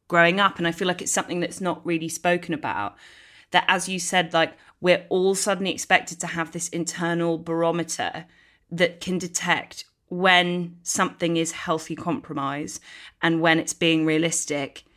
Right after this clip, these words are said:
and when you're frittering your life away for something that's not satisfying you anymore. And I still, like, don't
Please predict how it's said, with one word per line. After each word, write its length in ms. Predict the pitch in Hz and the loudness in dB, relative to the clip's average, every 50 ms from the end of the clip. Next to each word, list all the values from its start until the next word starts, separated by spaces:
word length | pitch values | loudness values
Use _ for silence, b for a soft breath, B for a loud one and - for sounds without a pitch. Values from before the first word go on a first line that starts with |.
| b b b b - - | b b b b -2 0
and 200 | 170 170 165 160 | 0 2 2 4
when 360 | 175 170 170 165 170 170 165 | 4 4 4 4 4 2 0
you're 500 | 156 165 160 160 160 160 160 165 156 156 _ _ _ _ _ _ _ _ _ | 0 0 2 2 2 2 2 2 0 -4 _ _ _ _ _ _ _ _ _
frittering 420 | - - - 185 170 - 190 175 170 | -12 -4 -4 -2 -2 0 0 2 4
your 120 | 165 160 | 4 4
life 240 | 160 165 165 165 - | 4 4 2 2 0
away 180 | 165 160 156 156 | 0 0 0 0
for 60 | - | 0
something 280 | - 151 139 - 156 | -4 -4 -2 -2 -2
that's 200 | 151 - - - | -2 -2 -2 -4
not 120 | 170 - - | -4 -4 -4
satisfying 680 | - 165 165 - - - - - 160 151 139 139 143 | -6 -6 -6 -6 -6 -8 -6 -2 -2 0 0 0 0
you 100 | 135 135 | -2 -4
anymore. 400 | 131 127 139 139 143 139 123 135 B B B B B B | -4 -4 -4 -2 -2 -4 -6 -8 B B B B B B
And 100 | 185 190 - | -4 0 2
I 100 | 208 196 | 2 2
still, 420 | - - - - 262 247 233 233 | 2 0 0 2 4 4 4 6
like, 280 | 214 202 185 - - - _ _ _ _ _ _ _ _ - 170 170 - - | 6 4 2 2 -2 -18 _ _ _ _ _ _ _ _ -18 -18 -12 -2 2
don't 380 | 208 190 190 190 190 196 - | 4 4 4 4 2 0 -6